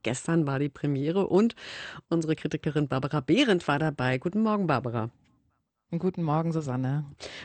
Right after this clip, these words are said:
Speaker 1: Bei Sartre spielt das Stück ja im Zweiten Weltkrieg in einem fiktiven Balkanstaat. Wo spielt es denn jetzt hier am B E?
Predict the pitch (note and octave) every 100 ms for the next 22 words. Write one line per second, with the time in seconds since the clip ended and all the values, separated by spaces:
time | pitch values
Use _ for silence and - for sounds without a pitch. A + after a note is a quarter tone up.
0 | - E3+ E3+ - - - - - G3 F3+
1 | - - F#3 E3+ E3+ - F3+ G3+ - -
2 | - C3 - F#3 D3+ C3 C4 - - E3+
3 | D#3+ C#3 D3 D3+ C#3 - F3 - F#3+ F3+
4 | E3 - - - F3 D3 - B2+ - E3
5 | E3 - F#3+ G3 - F3+ F3+ G3 - -
6 | - F#3+ F#3 - F3 F3 F3 F3 E3